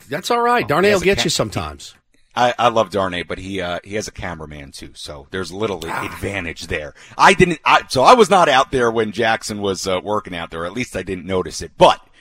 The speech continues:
Speaker 2: with that said, um, we did talk to him in the clubhouse, and I thought there were a, a couple of takeaways from that yesterday. Number one, I think he is very, very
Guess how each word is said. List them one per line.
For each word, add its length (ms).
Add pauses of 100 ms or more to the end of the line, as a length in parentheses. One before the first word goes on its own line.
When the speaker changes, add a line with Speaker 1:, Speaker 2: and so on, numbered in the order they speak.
(240)
Speaker 2:
with 220
that 260
said, 400 (340)
um, 540 (960)
we 100
did 220
talk 300
to 180
him 260
in 120
the 80
clubhouse, 840
and 380
I 60
thought 220
there 120
were 180
a, 220
a 60
couple 320
of 80
takeaways 680
from 200
that 280
yesterday. 540
Number 480
one, 640 (460)
I 80
think 320
he 220
is 160
very, 420
very 580